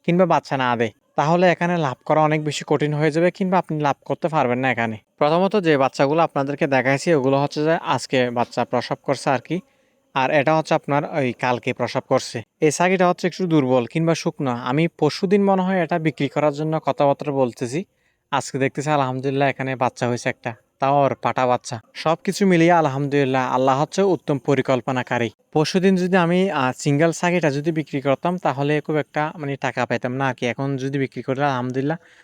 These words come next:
বাচ্চাটা হওয়ার ফলে টাকাটা ডাবল হয়ে যাবে। খামারে যখন বাচ্চা দেয় তখন খামারের ইচ্ছাটা আরো দুই গুণ হয়ে যায়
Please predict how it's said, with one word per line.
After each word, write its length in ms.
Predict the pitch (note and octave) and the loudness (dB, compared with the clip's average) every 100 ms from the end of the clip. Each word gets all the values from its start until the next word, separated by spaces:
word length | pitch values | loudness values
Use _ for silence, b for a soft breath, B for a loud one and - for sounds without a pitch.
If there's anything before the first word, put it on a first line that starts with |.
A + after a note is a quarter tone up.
| b _ | b _
বাচ্চাটা 400 | C3+ C3+ D3 D#3+ | -2 -2 -2 -2
হওয়ার 220 | D3+ D#3+ D#3 | 0 0 0
ফলে 300 | F3 F3 F#3 | -2 -2 -2
টাকাটা 420 | D3 C#3 C#3+ D3+ | -4 -4 -4 -2
ডাবল 300 | B2+ B2 C3 | 0 0 0
হয়ে 200 | C3 B2 | 0 0
যাবে। 220 | A#2+ A2 - _ - | -2 -2 -10 _ -2
খামারে 300 | E3+ G3 D#3+ | 2 2 2
যখন 320 | D#3+ F#3+ F3 | 0 0 0
বাচ্চা 300 | C#3+ - C#3+ | 0 0 0
দেয় 140 | E3 | 0
তখন 300 | F3 D3 D#3+ D#3 | 0 -2 -2 -2
খামারের 560 | F3 F3 F3 D#3 C#3+ | -2 2 2 2 0
ইচ্ছাটা 400 | D3+ - F3+ F#3+ | -2 -2 0 0
আরো 380 | F3+ D#3+ D3+ F#3 | -2 0 2 4
দুই 160 | D#3+ C#3+ | 4 2
গুণ 160 | C3+ | 2
হয়ে 240 | C3 C#3+ C#3+ | 2 2 2
যায় 220 | C3+ | 2